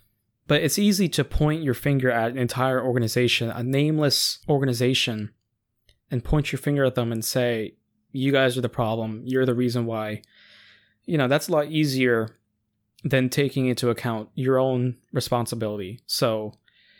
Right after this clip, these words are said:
in this instance, it's easy to say, "Oh, well,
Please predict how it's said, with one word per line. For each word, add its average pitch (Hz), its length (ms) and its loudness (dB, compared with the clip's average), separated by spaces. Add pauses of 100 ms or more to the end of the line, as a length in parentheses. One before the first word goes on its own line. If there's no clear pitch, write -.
(520)
in 135 120 2
this 151 220 0
instance, 147 720 -2 (180)
it's - 160 -2
easy 156 360 2
to 131 80 -4
say, 127 480 2
"Oh, 165 220 4
well, 123 500 0